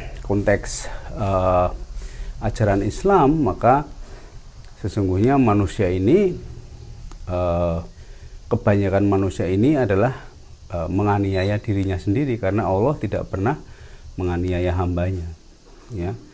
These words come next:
Bahwa sesungguhnya musibah itu terjadi karena kesalahanmu sendiri, karena kamu yang salah, karena kamu diberi kebebasan. Ya, ini ajaran-ajaran dalam Islam yang merepresentasikan,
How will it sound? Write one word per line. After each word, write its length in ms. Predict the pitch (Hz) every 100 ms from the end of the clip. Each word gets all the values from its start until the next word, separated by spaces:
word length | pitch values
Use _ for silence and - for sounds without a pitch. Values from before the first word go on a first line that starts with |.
| - - - - -
Bahwa 240 | 95 98
sesungguhnya 560 | 92 113 95 101 110 147
musibah 600 | 143 117 - 110 98 104 95
itu 200 | 107 143
terjadi 440 | 131 95 95 101 131
karena 480 | 95 90 104 170 170 - - - - - -
kesalahanmu 720 | 104 110 95 92 98 98 101
sendiri, 600 | - 104 104 113 101 87 80 - - - - - - - -
karena 320 | 95 95 95
kamu 400 | 98 104 131 117
yang 160 | 90 87
salah, 480 | - 82 80 - -
karena 240 | 87 101 127
kamu 460 | 98 101 151 135
diberi 480 | 101 90 92 131 175 - - - - -
kebebasan. 720 | 98 92 85 85 80 80 71 - 92
Ya, 160 | 90
ini 220 | 104 120 117
ajaran-ajaran 680 | 104 92 90 90 90 90
dalam 200 | 87 85 80
Islam 400 | - 117 135 98
yang 160 | 90
merepresentasikan, 1120 | 90 87 85 85 87 85 78 - 101 139 175